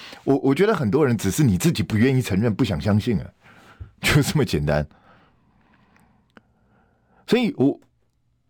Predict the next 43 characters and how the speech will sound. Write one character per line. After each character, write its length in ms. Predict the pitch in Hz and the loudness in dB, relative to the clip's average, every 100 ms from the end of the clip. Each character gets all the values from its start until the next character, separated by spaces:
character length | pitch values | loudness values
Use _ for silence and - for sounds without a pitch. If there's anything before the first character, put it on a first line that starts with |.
| _ _ _ _ _ | _ _ _ _ _
我 120 | 131 | 0
必 120 | 127 | 2
须 120 | 180 185 | 2 4
说， 320 | 165 160 156 _ _ _ _ _ _ - | 2 2 0 _ _ _ _ _ _ 0
赖 260 | 214 175 | 2 2
清 360 | 143 - 160 151 | 0 2 2 2
德 240 | 101 90 | 2 2
上 300 | 92 143 90 | 0 0 0
台 360 | 85 71 69 - _ _ _ _ _ _ _ | -2 -6 -8 -12 _ _ _ _ _ _ _
是 160 | - 156 | -2 0
最 180 | 170 | 0
危 160 | 120 90 | 0 -2
险 200 | - 65 | -4 -10
的， 120 | - _ - | -10 _ -4
是 140 | 185 | -2
最 180 | 175 196 | 2 0
容 180 | 101 101 | 0 -2
易 80 | 107 | 0
被 140 | 107 | -2
统 200 | - 71 | -2 -4
一 100 | 80 | -2
的 80 | 73 | -2
状 180 | 71 67 | -4 -6
况。 180 | 78 - _ _ _ _ _ _ _ _ _ _ _ _ _ _ _ _ | -8 -10 _ _ _ _ _ _ _ _ _ _ _ _ _ _ _ _
这 120 | - | -2
是 80 | 196 | 0
非 160 | 196 226 | 2 2
常 140 | 170 | 2
明 180 | 135 123 | 2 2
确 200 | 160 139 | 2 2
的。 160 | 92 - _ _ _ _ _ _ _ _ _ _ _ _ _ _ _ _ _ | 0 -6 _ _ _ _ _ _ _ _ _ _ _ _ _ _ _ _ _
因 80 | 208 | 0
为 180 | 220 - _ - _ | 0 -4 _ -20 _
美 180 | - 147 | 0 2
国 200 | 135 190 | 2 0
自 180 | - 247 | 0 -2
己， 260 | 151 104 - _ _ | 0 -2 -4 _ _
大 80 | 208 | 0
家 80 | 226 | 2
忘 200 | 220 214 | 2 2
记 160 | 208 214 | 2 2
了 80 | |
吗？ 220 | 185 175 | 2 0